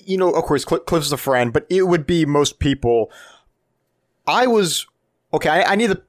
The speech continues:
I need to push these batteries, so I'm gonna be stupid with the sticks.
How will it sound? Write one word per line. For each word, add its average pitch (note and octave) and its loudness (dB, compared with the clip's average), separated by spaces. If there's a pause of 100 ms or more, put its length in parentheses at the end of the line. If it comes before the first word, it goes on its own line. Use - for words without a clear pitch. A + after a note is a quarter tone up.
(120)
I E3 0
need F#3 2
to F3 -4
push - -4
these C#3 0
batteries, D#3 2
so - 2
I'm F3+ 2
gonna E3+ 0
be A#2 -4
stupid - -2
with G#2+ -10
the - -8
sticks. - -4